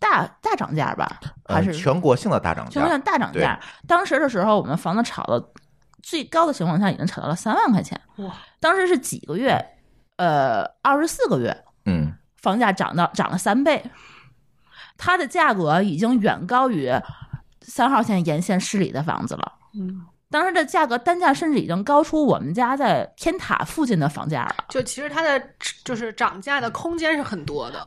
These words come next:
Speaker 1: 对，它的价格已经，因为大家已经开始意识到这个东西它便利性，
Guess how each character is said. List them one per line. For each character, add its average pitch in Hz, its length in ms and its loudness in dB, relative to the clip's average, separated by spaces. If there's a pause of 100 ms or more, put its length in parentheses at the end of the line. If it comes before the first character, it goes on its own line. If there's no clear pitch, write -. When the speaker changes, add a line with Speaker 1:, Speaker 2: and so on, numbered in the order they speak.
(160)
Speaker 1:
对， 214 340 4
它 415 180 2
的 392 100 0
价 349 200 2
格 349 100 2
已 202 120 2
经， 247 100 4 (840)
因 339 120 -4
为 453 60 0 (120)
大 392 120 4
家 349 100 4
已 311 120 2
经 214 140 -2
开 311 120 2
始 240 120 2
意 311 160 2
识 240 120 2
到 180 140 2
这 226 80 0
个 220 80 2
东 254 180 2
西 285 60 0
它 233 120 0
便 294 260 2
利 160 140 2
性， 135 280 0